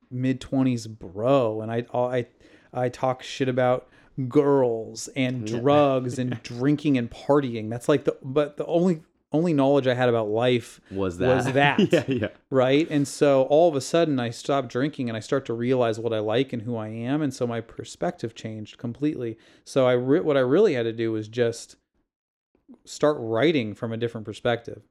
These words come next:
Speaker 1: So that was one thing. The other thing was that it became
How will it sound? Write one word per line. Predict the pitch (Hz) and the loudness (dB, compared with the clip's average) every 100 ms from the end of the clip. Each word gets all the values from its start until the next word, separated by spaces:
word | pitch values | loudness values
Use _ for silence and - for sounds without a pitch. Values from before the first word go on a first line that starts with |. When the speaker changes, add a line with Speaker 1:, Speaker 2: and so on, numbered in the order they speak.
| _ | _
Speaker 1:
So | - - 120 | -6 0 2
that | 151 196 | 2 2
was | 170 131 | 0 0
one | 117 120 113 | -2 -2 -4
thing. | 104 107 - _ _ _ _ | -6 -14 -16 _ _ _ _
The | 135 147 | 0 4
other | 233 226 | 4 4
thing | - 120 117 117 _ _ _ _ | 0 -4 -6 -10 _ _ _ _
was | 131 117 | -2 0
that | 123 120 117 - _ _ _ | 0 0 -2 -8 _ _ _
it | 143 | -4
became | 147 - 147 135 127 | -2 -2 0 2 0